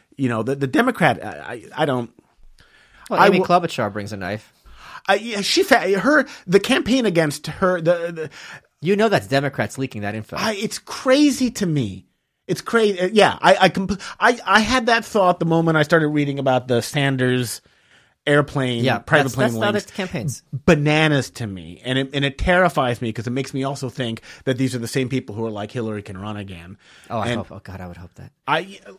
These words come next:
Speaker 1: I, look, for me, Obama was never the transformational president.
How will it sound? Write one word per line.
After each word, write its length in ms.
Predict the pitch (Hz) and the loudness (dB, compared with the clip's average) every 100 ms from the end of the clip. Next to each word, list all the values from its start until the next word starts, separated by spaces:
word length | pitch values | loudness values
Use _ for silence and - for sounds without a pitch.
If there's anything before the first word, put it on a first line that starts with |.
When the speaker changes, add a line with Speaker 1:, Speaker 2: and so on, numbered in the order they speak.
| _ _ | _ _
Speaker 1:
I, 140 | - 208 | -10 0
look, 260 | 202 151 | 2 2
for 120 | - 170 | 0 2
me, 400 | 185 196 214 - _ _ _ - | 2 2 -2 -10 _ _ _ -2
Obama 420 | 151 156 165 165 | 0 2 2 0
was 200 | 151 127 | -2 -2
never 260 | 139 147 139 | -2 -2 -2
the 100 | 113 | -6
transformational 680 | 143 135 127 123 117 113 92 | -6 -8 -8 -8 -8 -10 -8
president. 440 | 120 95 87 87 | -8 -8 -14 -18